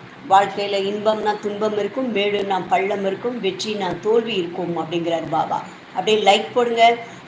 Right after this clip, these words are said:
கமெண்ட் போட்டுக்கிட்டே வாங்கம்மா. யாரெல்லாம் இருக்கீங்களோ, பதினோரு பேர் காமிக்குது எனக்கு. நீங்க கமெண்ட் போட்டாதான் யார் இருக்கீங்கன்னு தெரியும். சும்மா ஏதோ ஒரு கமெண்ட் போடுங்க,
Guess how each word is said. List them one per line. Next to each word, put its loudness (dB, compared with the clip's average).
கமெண்ட் 6
போட்டுக்கிட்டே 4
வாங்கம்மா. 4
யாரெல்லாம் 6
இருக்கீங்களோ, -4
பதினோரு 0
பேர் 0
காமிக்குது -2
எனக்கு. -4
நீங்க 2
கமெண்ட் 4
போட்டாதான் 2
யார் 4
இருக்கீங்கன்னு -4
தெரியும். -6
சும்மா -4
ஏதோ 6
ஒரு 6
கமெண்ட் -2
போடுங்க, -6